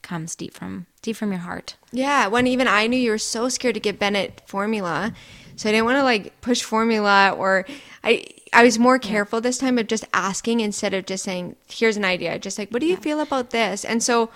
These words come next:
Speaker 2: what was it like to have a baby <laughs> that never stopped
Speaker 1: Yeah.
Speaker 2: crying?
Speaker 1: And it's funny because formula was that liquid gold for me for Cash.
Speaker 2: Mm-hmm.
Speaker 1: And then this time I was gonna be this, like,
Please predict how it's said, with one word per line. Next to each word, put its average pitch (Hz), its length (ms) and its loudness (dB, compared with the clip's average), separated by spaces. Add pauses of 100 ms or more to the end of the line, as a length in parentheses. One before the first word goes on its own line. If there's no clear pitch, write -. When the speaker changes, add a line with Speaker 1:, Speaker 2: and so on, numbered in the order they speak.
(220)
Speaker 2:
what 220 100 0
was 247 140 0
it 277 80 0
like 240 180 -2
to 240 60 -4
have 220 100 -4
a 226 60 -4
baby 254 220 4
<laughs> 254 60 10
that 370 100 12
never 262 220 8
stopped 208 280 4
Speaker 1:
Yeah. 247 160 4
Speaker 2:
crying? 208 420 4 (180)
Speaker 1:
And 262 100 8
it's 277 180 4
funny 277 260 8
because 359 260 4
formula 285 520 4
was 226 240 2 (120)
that 202 240 8
liquid 208 320 0
gold 196 240 4
for 196 140 -2
me 170 240 -2
for 190 160 -4
Cash. 214 580 4
Speaker 2:
Mm-hmm. 214 120 -10
Speaker 1:
And 208 160 4
then 190 160 2
this 214 200 2
time 190 440 6
I 180 120 2
was 185 140 0
gonna 202 180 0
be 202 200 -2
this, 185 280 -2
like, 175 300 -2